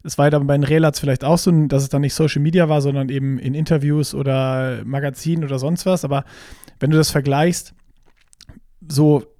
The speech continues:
f-, vielleicht ein bisschen noch konkreter, ähm, in so Gesprächen, weil darüber haben wir viel, äh, kann, kann Fred ja auch nochmal gleich, äh, äh, seine Einschätzung zu geben, äh, wie, wie er das sieht. Ähm, wir haben darüber viel diskutiert, wie viel Wert hat noch so ein sportlicher Erfolg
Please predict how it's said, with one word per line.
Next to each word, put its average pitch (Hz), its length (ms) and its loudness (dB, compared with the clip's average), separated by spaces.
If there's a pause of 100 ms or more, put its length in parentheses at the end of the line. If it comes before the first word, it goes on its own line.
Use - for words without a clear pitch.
(180)
f-, - 160 -20 (100)
vielleicht 170 340 2
ein 190 40 0
bisschen 175 140 2
noch 156 100 2
konkreter, 156 640 0
ähm, 135 440 -4 (840)
in 160 120 4
so 151 140 2
Gesprächen, 165 540 0
weil 135 100 0
darüber 165 300 4
haben 151 140 2
wir 175 200 2
viel, 180 720 2 (100)
äh, 139 160 0
kann, 147 220 -2
kann 147 140 -2
Fred 165 260 2
ja 151 100 2
auch 156 60 0
nochmal 170 260 4
gleich, 170 280 -2
äh, 151 260 -2
äh, 143 180 -2
seine 156 260 2
Einschätzung 160 440 -2
zu 156 100 -8
geben, 156 360 -2 (400)
äh, 139 180 0
wie, 143 180 -2
wie 147 140 2
er 143 120 0
das 185 220 0
sieht. 175 320 -4 (400)
Ähm, 143 460 -2
wir 147 40 2
haben 151 100 2
darüber 165 260 4
viel 196 260 0
diskutiert, 180 800 -2 (340)
wie 151 320 -2
viel 185 600 0
Wert 143 480 -4
hat - 80 -12
noch 147 140 -6
so - 120 -8
ein 139 80 -4
sportlicher 170 580 -4
Erfolg 190 460 -2